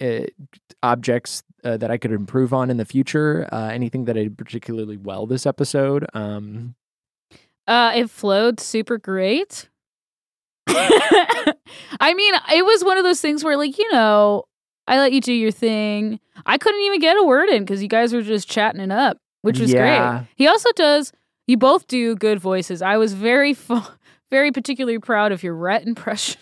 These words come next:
Speaker 2: <laughs>
Speaker 1: <laughs>
Speaker 2: Sounded almost exactly. <laughs>
Speaker 1: That was so dumb. I hope, yeah. I'm glad I'm pre-, I'm, like, ninety-nine percent sure that Rhett and Link don't listen to this, so,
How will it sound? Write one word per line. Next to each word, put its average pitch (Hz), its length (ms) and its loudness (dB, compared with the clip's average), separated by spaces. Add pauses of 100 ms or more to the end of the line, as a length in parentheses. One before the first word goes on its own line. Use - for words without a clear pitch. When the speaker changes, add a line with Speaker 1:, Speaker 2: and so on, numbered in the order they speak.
(160)
Speaker 2:
<laughs> - 0 -
Speaker 1:
<laughs> - 1700 2
Speaker 2:
Sounded 302 440 2 (320)
almost 453 400 6
exactly. 330 720 0
<laughs> 202 160 -6
Speaker 1:
That 190 240 4
was 185 180 6
so 156 360 0
dumb. 147 520 -2 (100)
I 165 160 2
hope, 156 460 2
yeah. 135 380 0
I'm - 240 -2
glad 185 300 4
I'm 151 360 0
pre-, 147 160 2
I'm, 175 140 -4
like, 170 160 -2
ninety-nine 131 800 0
percent 117 380 -8
sure 113 160 -6
that 107 120 -10
Rhett 113 180 -10
and 113 100 -16
Link 107 160 -12
don't 104 200 -10
listen 107 280 -12
to 104 60 -10
this, 107 220 -10
so, 107 640 -16